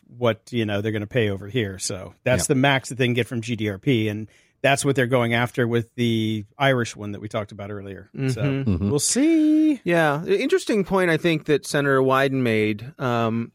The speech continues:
Speaker 3: he said that, um, as Facebook's majority shareholder,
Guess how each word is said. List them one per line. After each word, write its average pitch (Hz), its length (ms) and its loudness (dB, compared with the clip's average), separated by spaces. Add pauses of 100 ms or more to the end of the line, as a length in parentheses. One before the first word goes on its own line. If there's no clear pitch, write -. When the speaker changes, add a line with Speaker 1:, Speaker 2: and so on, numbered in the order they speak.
Speaker 3:
he 170 260 -4
said 135 720 2
that, 123 680 -2 (480)
um, 117 640 0
as 143 580 2 (100)
Facebook's 160 540 -2
majority 135 420 2
shareholder, 127 960 2